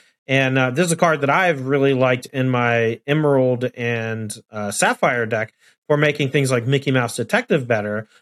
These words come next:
But what do you think about using it in a deck like this? So things like Rafiki can trade up. Maybe your Olafs that are one threes for one can do something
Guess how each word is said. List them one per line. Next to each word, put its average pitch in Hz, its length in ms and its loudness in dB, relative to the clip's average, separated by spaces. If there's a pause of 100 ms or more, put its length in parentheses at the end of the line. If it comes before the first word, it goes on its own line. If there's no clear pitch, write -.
(100)
But 135 60 0
what 151 100 4
do 247 60 2
you 254 80 2
think 240 140 2
about 208 180 2
using 185 300 0
it 180 180 0
in 151 100 -2
a 139 60 0
deck 151 200 2
like 135 200 0
this? 165 260 2
So 135 160 2
things 127 220 -2
like 131 160 0
Rafiki 185 500 -4
can 170 120 -2
trade 165 280 0
up. 156 320 0 (300)
Maybe 139 260 2
your 131 340 2
Olafs 147 560 2
that 131 120 2
are 127 80 4
one 135 200 0
threes 135 280 0
for 127 120 -2
one 131 360 0
can 120 180 -4
do 123 140 0
something 120 520 -4